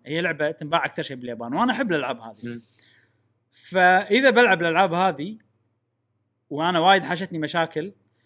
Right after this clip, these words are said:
Speaker 1: آه، من ناحية الجرافيكس وهذا بالسويتش والفريم ريت نفس فيري تيل، آه، ما قدرت ألعبها من هالسبة.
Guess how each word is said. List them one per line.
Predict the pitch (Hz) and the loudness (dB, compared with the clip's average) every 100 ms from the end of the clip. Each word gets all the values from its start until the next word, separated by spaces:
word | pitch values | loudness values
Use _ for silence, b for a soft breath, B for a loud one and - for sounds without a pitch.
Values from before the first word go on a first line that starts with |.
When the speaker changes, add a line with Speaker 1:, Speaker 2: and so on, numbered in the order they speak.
| _ _ | _ _
Speaker 1:
آه، | 123 127 123 123 120 | -12 -8 -6 -6 -8
من | 120 123 | -8 -6
ناحية | 135 107 127 | -6 -6 -10
الجرافيكس | 143 143 143 147 - | -12 -6 -6 -8 -8
وهذا | 139 127 | -8 -6
بالسويتش | 127 117 147 - 131 | -10 -10 -12 -10 -10
والفريم | 131 147 143 143 | -8 -4 -4 -2
ريت | 131 127 | -4 -6
نفس | 127 - - | -14 -16 -12
فيري | - 143 135 | -8 -8 -6
تيل، | 165 156 147 151 b b b - | -4 -4 -6 -14 b b b -12
آه، | 120 120 120 120 120 120 | -10 -8 -8 -10 -10 -4
ما | 151 | -2
قدرت | 165 165 156 | -2 -4 -4
ألعبها | 131 131 | -6 -6
من | 127 123 | -10 -12
هالسبة. | 123 143 123 | -12 -14 -12